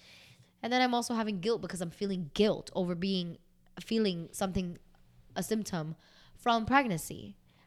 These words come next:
Like, I should just take it and, and, and enjoy it or embrace it. And I did. I did embrace it, but I still felt like, "Oh,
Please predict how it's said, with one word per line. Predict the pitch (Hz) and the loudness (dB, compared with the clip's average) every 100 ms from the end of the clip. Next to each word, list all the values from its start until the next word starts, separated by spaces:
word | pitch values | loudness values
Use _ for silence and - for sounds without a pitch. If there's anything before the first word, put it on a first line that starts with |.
| - | -2
Like, | 185 | 2
I | 202 | 2
should | 196 208 | 2 -2
just | 208 196 - | -4 -4 2
take | 220 233 165 | 2 2 0
it | 131 - - | -4 -4 -2
and, | 175 | -2
and, | - 180 | 0 -2
and | 170 175 | -2 -4
enjoy | 175 170 185 214 | -4 0 2 4
it | 185 160 | 4 0
or | - 165 | 0 -2
embrace | 160 175 202 202 147 | -2 0 0 0 -4
it. | 120 - _ _ _ - - | -8 -10 _ _ _ -20 -4
And | 247 | 2
I | 277 | 2
did. | 233 349 233 156 175 | 2 2 2 0 -2
I | 208 | -2
did | 208 247 277 | 0 0 -2
embrace | 196 175 202 220 175 | -2 0 -2 -2 -6
it, | 170 | -6
but | 190 - | -4 -2
I | 180 | -2
still | 175 - 214 | -2 -4 -4
felt | 202 208 | -2 -4
like, | 160 185 | -4 -6
"Oh, | 143 165 214 | -6 -6 -8